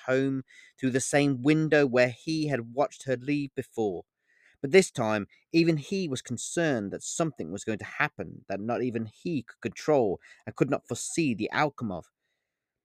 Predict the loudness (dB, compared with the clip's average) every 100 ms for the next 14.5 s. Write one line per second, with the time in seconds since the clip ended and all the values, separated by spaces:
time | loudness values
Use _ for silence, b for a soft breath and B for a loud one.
0 | _ _ _ B B B _ _ 8 12
1 | 12 12 10 6 4 2 2 4 4 4
2 | 0 4 4 4 0 -4 2 8 8 6
3 | 0 -2 -2 -2 -4 -2 -2 -10 -12 -8
4 | 4 4 4 0 6 6 6 4 4 -4
5 | -4 -8 -12 -14 -12 0 2 4 2 -4
6 | -4 0 0 -2 -2 0 0 -4 -12 -12
7 | _ _ b b b b 10 12 12 8
8 | _ _ 4 4 6 6 6 4 2 2
9 | 4 2 2 0 0 -6 0 2 2 0
10 | -14 -16 -14 -12 -10 -10 -10 -10 -8 -12
11 | -16 -16 _ _ _ _ _ _ _ _
12 | _ _ B B B B B _ _ 4
13 | 12 12 12 10 10 4 -2 0 4 4
14 | 4 0 0 -2